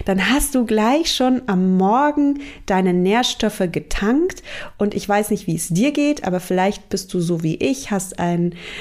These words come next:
busy Tag, weißt auch nicht immer, wann du wie so zum Essen kommst. Und dann ist es einfach ein gutes Gefühl, wenn du schon mal mit einem guten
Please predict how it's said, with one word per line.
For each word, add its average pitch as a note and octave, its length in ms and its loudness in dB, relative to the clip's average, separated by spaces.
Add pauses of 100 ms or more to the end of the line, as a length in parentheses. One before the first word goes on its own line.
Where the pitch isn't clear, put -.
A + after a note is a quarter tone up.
(340)
busy D4+ 360 2
Tag, B3+ 540 0
weißt A#3 300 0
auch A#3+ 120 0
nicht B3 220 0
immer, B3+ 460 2
wann D#4 260 2
du C4+ 220 2
wie C4+ 180 2
so B3+ 120 2
zum B3+ 220 0
Essen A3+ 360 0
kommst. G#3+ 420 0
Und G3+ 100 0
dann G3+ 120 2
ist - 120 -4
es A3+ 160 -6
einfach B3 260 0
ein A3+ 80 2
gutes B3 300 -2
Gefühl, A#3 380 0
wenn G3+ 160 2
du G3+ 80 -2
schon G#3+ 200 0
mal G#3 200 4
mit G3 160 -4
einem F#3 140 0
guten A3+ 480 0